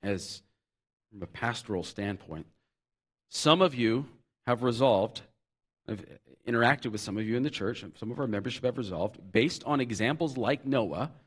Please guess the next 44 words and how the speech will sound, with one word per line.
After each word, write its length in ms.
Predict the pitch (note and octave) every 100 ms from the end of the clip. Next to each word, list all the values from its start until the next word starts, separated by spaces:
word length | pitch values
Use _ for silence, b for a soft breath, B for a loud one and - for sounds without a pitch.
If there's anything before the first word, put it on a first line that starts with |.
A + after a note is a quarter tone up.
| b b
or 120 | D3+
perhaps 680 | D3 C#3 E3 - - - - b b
examples 800 | C#3+ A#2 C#3 D3+ D#3 - - - _
from 400 | - C#3 C#3 C3
your 180 | C3 C3+
own 160 | D3+
family 380 | D#3 C#3 D3 D3+
members 440 | C#3+ D3 E3+ F3 - B -
or 120 | C3
friends 500 | - C#3 D3 F3 E3
that 120 | C3
have 260 | A#2+ A#2+ - b b _
struggled 640 | - - C#3 D3+ E3 E3 -
with 160 | C#3+
alcohol, 580 | C#3+ C#3+ C#3+ C3 C3+ E3 B B
you 100 | - B2
have 140 | C3+
resolved 400 | C#3+ A#2+ A#2+ D3
that 120 | D3+
it 40 | C#3
would 140 | C3+
be 80 | C3
better 300 | B2+ D3 F3
for 180 | - C#3+
you 280 | C3+ E3+ D#3+ B B
not, 160 | D3+ D3+
or 80 | C#3+
maybe 220 | D3+ E3
you 200 | D#3+ B3+
have 220 | F#3+ A2+
struggled 500 | - C3+ G#2+ D2 C#2 - _
with 160 | A#2+ A2+
alcohol, 380 | G#2+ G2+ G#2+
maybe 260 | A2+ A#2+ B2
you've 280 | A2+ C3 C#3
resolved 340 | A#2 G#2 A2+
that 60 | B2
it 60 |
would 140 | B2+ A2+
be 80 | F#2+
better 160 | A#2
for 160 | B2 B2+
you 340 | G#2 G2+ A2+ - B B
not 680 | C3 B2+ D#3+ F#2+ - - -